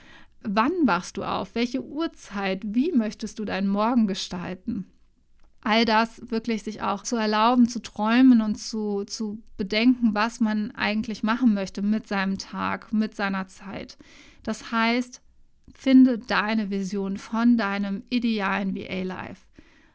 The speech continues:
Nach dem Morgen, wie geht's dann weiter? Wo machst du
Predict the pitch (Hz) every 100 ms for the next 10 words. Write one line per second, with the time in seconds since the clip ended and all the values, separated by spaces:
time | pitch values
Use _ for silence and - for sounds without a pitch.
0 | _ 240 240 - 226 214 233 233 208 202
1 | 220 - 202 202 196 214 226 190 185 185
2 | 185 202 214 214 202 - 208 -